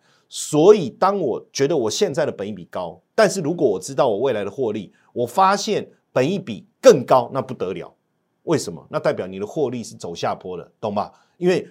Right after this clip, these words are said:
本益比的计算是用价格除以E P S。可是如果说我今天算出来的本益比，哦，比如说今年、明年都比去年更低，而且甚至越来越低的话，这代表什么意思？因为你价格是现在已知的嘛，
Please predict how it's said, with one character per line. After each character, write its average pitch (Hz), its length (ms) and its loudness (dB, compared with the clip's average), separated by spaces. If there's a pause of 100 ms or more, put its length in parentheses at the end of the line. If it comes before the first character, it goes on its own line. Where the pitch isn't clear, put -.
(120)
本 131 160 0
益 - 20 -4
比 120 140 -8
的 117 100 -4
计 131 220 -8
算 127 260 -2 (120)
是 - 160 -8
用 127 240 2
价 135 320 4
格 95 340 -6
除 123 320 -6
以 107 220 -8
E 127 120 -12
P 98 300 -10
S。 78 240 -16 (300)
可 156 120 -2
是 220 120 -2
如 214 340 6
果 214 240 6
说 180 160 0
我 143 120 4
今 139 160 -4
天 156 120 -4
算 147 240 -4
出 131 140 -6
来 113 60 -2
的 101 80 -4
本 101 260 -8
益 123 60 -8
比， 98 240 -14 (120)
哦， 92 200 -10
比 95 80 -16
如 95 60 -14
说 113 100 -8
今 131 280 -10
年、 101 160 -10
明 110 280 -10
年 113 200 -6
都 170 160 -4
比 110 220 -10
去 - 300 -6
年 104 220 -8
更 135 220 0
低， 139 140 -4
而 131 60 0
且 107 120 -8
甚 139 200 -6
至 120 80 -14 (220)
越 185 120 6
来 135 100 6
越 143 140 -2
低 120 160 -8
的 107 80 -8
话， 107 240 -4
这 117 120 -16
代 117 140 -2
表 92 140 -8
什 80 140 -18
么 82 80 -18
意 78 80 -20
思？ - 160 -20 (440)
因 240 80 -2
为 254 60 2
你 151 120 0
价 190 260 4
格 113 220 -2
是 151 120 -6
现 151 240 -2
在 139 140 0
已 90 220 -10
知 139 240 -12
的 127 120 -2
嘛， 85 140 -14